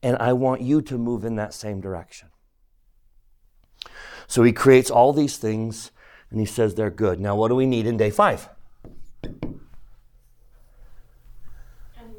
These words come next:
Animals. Does Heavenly Father care about the salvation of his animals? Yes.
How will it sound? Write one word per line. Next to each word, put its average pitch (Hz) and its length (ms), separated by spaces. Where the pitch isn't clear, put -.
Animals. 127 680
Does - 200
Heavenly 117 260
Father 123 260
care 123 260
about 117 220
the 135 80
salvation 110 560
of 104 100
his 110 120
animals? 117 640
Yes. 120 600